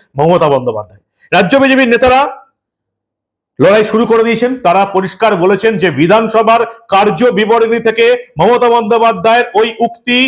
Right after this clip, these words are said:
বাদ দিতে হবে। কিন্তু আপনারা ভালো করেই জানেন, বিধানসভার স্পিকার বিমান বন্দ্যোপাধ্যায় নিজেও একজন তৃণমূলের বিধায়ক এবং বিধানসভার মধ্যে তিনি স্পিকার নন, তৃণমূলের নেতা হিসেবেই কাজ করেন।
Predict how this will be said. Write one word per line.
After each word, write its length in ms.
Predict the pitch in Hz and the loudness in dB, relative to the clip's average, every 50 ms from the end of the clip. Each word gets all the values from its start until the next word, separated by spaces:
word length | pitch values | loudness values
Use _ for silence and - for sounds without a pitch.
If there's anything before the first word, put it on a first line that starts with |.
| 262 - - _ - | -4 -6 -14 _ -6
বাদ 280 | 123 175 196 220 220 165 135 131 | -2 0 2 2 2 0 -2 -4
দিতে 240 | 214 220 214 233 220 | -4 -2 0 0 0
হবে। 280 | 185 147 175 175 196 165 117 - _ _ _ _ _ _ _ - | 0 0 0 0 0 -2 -4 -6 _ _ _ _ _ _ _ -4
কিন্তু 180 | 180 190 175 214 | -4 -2 0 2
আপনারা 300 | 208 196 202 214 226 233 214 | 0 0 2 0 2 2 2
ভালো 180 | 202 214 233 | 2 0 0
করেই 260 | 214 233 254 254 208 240 | -2 -2 -2 -2 0 -2
জানেন, 160 | 247 262 277 233 | -2 -2 -2 -2
বিধানসভার 600 | 165 196 196 226 220 208 220 226 214 220 202 - | -2 -2 0 -2 -2 -2 -2 -2 -2 -2 -2 -4
স্পিকার 380 | - - 214 208 240 254 247 247 247 247 - - _ _ _ - | -6 -8 -4 0 0 2 2 0 -2 -6 -12 -20 _ _ _ -12
বিমান 380 | 113 120 202 220 226 240 247 240 240 | -6 -2 0 0 2 2 0 0 0
বন্দ্যোপাধ্যায় 680 | 240 240 233 226 240 226 240 233 202 190 240 240 220 180 | 0 0 0 0 0 0 0 0 0 0 -2 0 0 -2
নিজেও 280 | 185 190 165 214 220 214 | -2 -2 -2 0 0 0
একজন 280 | 208 180 160 202 202 190 | 0 -2 -2 -4 -4 -4
তৃণমূলের 480 | 196 190 196 185 190 185 180 185 175 151 | -4 -4 -4 -2 -2 0 0 0 0 0
বিধায়ক 340 | 151 156 156 160 190 214 - - _ _ _ _ _ _ - - | 0 0 0 0 0 -2 -6 -12 _ _ _ _ _ _ -4 -2
এবং 140 | 170 202 202 175 | 0 0 0 0
বিধানসভার 580 | 165 196 196 233 233 220 247 240 226 240 220 214 | 0 0 2 0 0 0 0 0 2 2 0 2
মধ্যে 240 | 233 226 196 226 233 | 0 0 0 -2 -2
তিনি 160 | 226 233 226 | -2 -2 -2
স্পিকার 400 | 214 220 - 220 214 - 240 233 214 214 | -2 -4 -4 -6 -2 0 2 2 2 2
নন, 160 | 202 202 226 262 - - _ _ _ _ - | 2 0 -2 -4 -8 -14 _ _ _ _ -6
তৃণমূলের 440 | - 220 226 240 214 226 226 220 185 | -4 -2 0 0 2 2 2 0 0
নেতা 180 | 190 196 214 233 | 0 0 0 0
হিসেবেই 360 | 208 196 202 220 208 226 214 | 0 0 0 -2 -2 -2 -2
কাজ 180 | - 185 180 180 - | 0 -2 -2 -2 -2
করেন। 240 | - 185 185 214 | -2 -2 -2 -2